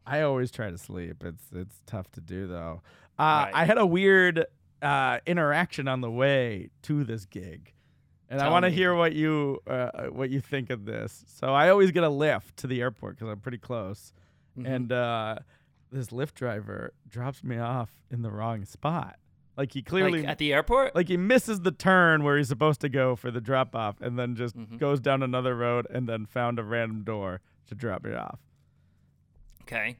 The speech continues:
Speaker 1: And I was just like, "Dude, what the hell?" <laughs> Like, <laughs> like,
Speaker 2: Right.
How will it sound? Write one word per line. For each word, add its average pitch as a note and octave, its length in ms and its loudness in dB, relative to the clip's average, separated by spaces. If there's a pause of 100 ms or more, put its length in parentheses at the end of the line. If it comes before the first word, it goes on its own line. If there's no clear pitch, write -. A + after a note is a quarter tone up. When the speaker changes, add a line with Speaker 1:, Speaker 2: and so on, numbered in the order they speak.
Speaker 1:
And D3 100 0
I C3+ 60 2
was C3 100 0
just B2 180 -4
like, B2 240 0 (280)
"Dude, F#3 340 2 (600)
what B2 380 -4
the D3 100 4
hell?" D#3+ 400 2
<laughs> - 320 4 (160)
Like, - 380 4 (320)
<laughs> - 320 -16
like, E3 260 2
Speaker 2:
Right. C3 320 4